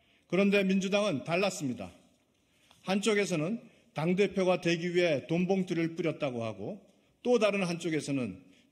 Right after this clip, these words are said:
대통령 후보가 되기 위해 쇼핑백 가득히 대장동 검은 돈을 채워받아 갔습니다.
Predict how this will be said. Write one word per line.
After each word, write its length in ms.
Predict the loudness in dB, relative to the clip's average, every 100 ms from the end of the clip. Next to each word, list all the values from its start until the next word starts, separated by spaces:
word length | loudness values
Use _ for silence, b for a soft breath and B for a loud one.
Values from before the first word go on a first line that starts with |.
| -4
대통령 520 | -2 0 0 0 -2
후보가 480 | -2 -2 2 2 2
되기 360 | 0 0 -2
위해 300 | 0 0 -2 -10 B B B
쇼핑백 680 | -6 -2 -2 0 0 2 0
가득히 640 | 0 -2 -4 -2 -4 -4 -10 B B -6
대장동 680 | -2 0 0 -2 -2 -2 -2
검은 320 | -2 -2 -2
돈을 380 | -4 -4 -6 -6
채워받아 720 | -4 -2 -2 -4 -6 -6 -6
갔습니다. 580 | -8 -12 -12 -12 -14